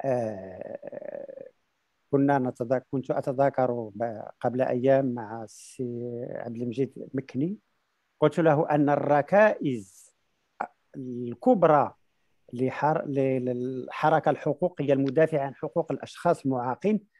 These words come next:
سقطت مرة واحدة. يعني فالتحدي كبير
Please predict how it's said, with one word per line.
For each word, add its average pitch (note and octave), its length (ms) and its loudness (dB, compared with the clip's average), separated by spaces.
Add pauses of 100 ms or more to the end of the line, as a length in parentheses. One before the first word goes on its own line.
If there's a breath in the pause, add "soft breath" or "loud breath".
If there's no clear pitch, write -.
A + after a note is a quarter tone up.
(180)
سقطت F#3+ 540 0
مرة F3+ 360 4
واحدة. D3 600 0 (1500)
يعني B2+ 340 0
فالتحدي A#2+ 1400 -2
كبير D3+ 680 0